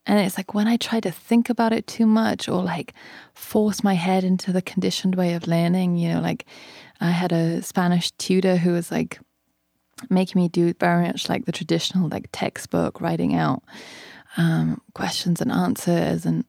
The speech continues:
that kind of form of study. And it would always kind of block me. But if I just allowed myself to show up and speak or to connect to what was being said, it's like there was, like, a knowing there, and I would channel the answers. And,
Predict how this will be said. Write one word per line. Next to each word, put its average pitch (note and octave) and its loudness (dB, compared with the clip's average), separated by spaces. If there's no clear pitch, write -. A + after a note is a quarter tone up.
that - -2
kind E3+ 0
of D#3+ -2
form E3+ 0
of E3 -2
study. G#3+ 2
And E3+ 2
it - 0
would F3 0
always G#3 2
kind G3 2
of E3 -2
block - 2
me. E3+ 2
But F#3 2
if G3+ 0
I G#3+ 4
just G#3 -2
allowed G#3 2
myself F#3+ 2
to F3+ -6
show F3 2
up - 0
and E3+ 2
speak - 0
or F#3 2
to F3 0
connect G3+ 0
to - -14
what F3+ 0
was F3 -4
being F3+ 0
said, G#3 -2
it's - -8
like - -6
there G3+ 4
was, F#3 2
like, E3 -4
a D#3+ 2
knowing F#3+ 4
there, D#3 -4
and F3+ 2
I F3+ 4
would F3+ 2
channel G3 0
the F3+ 0
answers. F3 -2
And, - 2